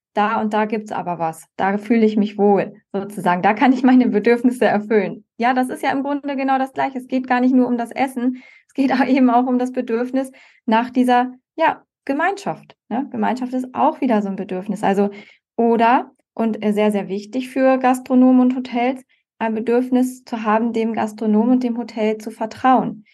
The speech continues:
Ich schenke dir mein Vertrauen, dass ich bei dir das zu essen bekomme, was mir wichtig ist und dass da eben nicht Produkte X Y noch mit drin sind.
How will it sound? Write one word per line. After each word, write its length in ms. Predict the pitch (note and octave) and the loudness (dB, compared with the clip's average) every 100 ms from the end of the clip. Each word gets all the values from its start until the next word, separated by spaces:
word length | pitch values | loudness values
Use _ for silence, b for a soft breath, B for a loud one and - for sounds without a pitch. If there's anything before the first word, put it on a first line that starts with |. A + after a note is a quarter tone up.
| b - | b -10
Ich 200 | A3+ - | -10 -2
schenke 400 | C4 C#4+ E4 C4+ | 2 2 0 0
dir 240 | B3+ A#3+ | 2 2
mein 240 | A#3 A#3 B3+ | 2 2 2
Vertrauen, 600 | B3+ B3+ - G#3 A3+ B3 | -2 -8 -2 0 2 2
dass 160 | A#3+ | 0
ich 160 | A#3+ - | -6 -6
bei 140 | G#3 | -6
dir 280 | G3+ B3 B3 | -2 -2 0
das 280 | B3+ B3+ - | 2 0 -2
zu 100 | - | -4
essen 260 | - B3+ | -2 0
bekomme, 460 | B3 A3 A#3 A3 G#3+ | -2 -2 -4 -4 -2
was 220 | A3 G#3+ - b b | -4 -6 -14 b b
mir 240 | B3+ C#4 | 2 4
wichtig 380 | B3+ B3+ G#3 - | 2 0 -4 -10
ist 260 | E3 E3 _ b b | -10 -10 _ b b
und 160 | - A3 | -2 0
dass 160 | A3+ A3 | 0 0
da 100 | G3+ | 2
eben 220 | G#3+ A3 | 2 2
nicht 240 | C4 B3+ | 0 0
Produkte 500 | - G#3+ A3+ A3 A3 | -4 -4 -4 -6 -6
X 280 | - G#3+ - | -4 -6 -4
Y 540 | C4+ B3+ B3 G3+ F#3+ | -4 -2 -2 0 -2
noch 200 | F#3 F#3 | -6 -6
mit 180 | G3+ - | -8 -4
drin 220 | G3+ G3 | 0 0
sind. 220 | F#3 E3+ | 0 -4